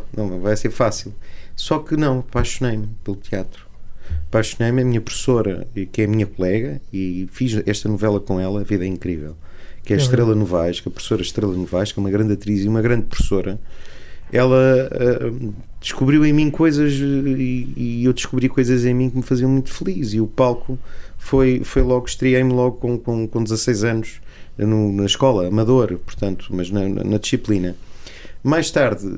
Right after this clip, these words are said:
Speaker 1: entrei para di-, entrei para Direito e muito frustrado acabei por dizer à minha mãe,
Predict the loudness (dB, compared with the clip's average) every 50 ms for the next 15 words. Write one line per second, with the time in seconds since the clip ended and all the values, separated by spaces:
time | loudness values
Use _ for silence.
0 | -2 0 0 0 2 2 2 0 2 2 2 2 2 0 -2 -2 -2 0 -2 -2
1 | 0 0 0 2 2 2 2 0 0 -4 -6 -10 -10 -10 -10 -12 -14 -14 -16 -16
2 | -16 -16 -18 -18 -20 -20 -16 -12 -12 -8 -2 0 2 2 4 2 0 0 0 0
3 | 0 2 2 2 2 0 0 -2 -2 -4 -2 -2 -2 -2 -2 -2 -4 -4 0 0
4 | 2 2 2 2 0 -2 -2 -2 -4 -4 -6 -6